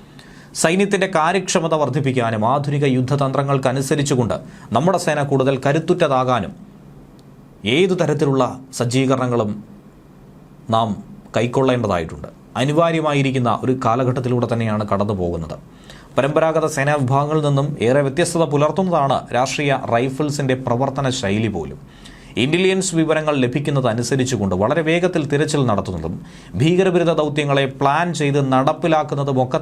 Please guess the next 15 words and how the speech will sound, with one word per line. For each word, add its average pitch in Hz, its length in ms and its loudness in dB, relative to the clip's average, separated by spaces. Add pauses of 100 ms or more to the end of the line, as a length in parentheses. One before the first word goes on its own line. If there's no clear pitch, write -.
തന്നെ 107 240 -2 (240)
ഇതിൽ 143 200 2
ഉൾപ്പെടുന്ന 139 600 0 (180)
പ്രധാന 120 380 0
വിഷയങ്ങൾ 113 600 0
തന്നെയാണ്. 80 360 -4 (640)
രാജ്യത്തുടനീളം 190 800 2
ഈ 175 60 2
സേനയുടെ 147 580 0
അനിവാര്യത 147 640 0
തന്നെയാണ് 127 600 0 (220)
ഡൽഹി 160 280 4
സ്ഫോടനത്തിലൂടെ 151 680 2
രാജ്യം 139 580 0
തന്നെ 117 260 -2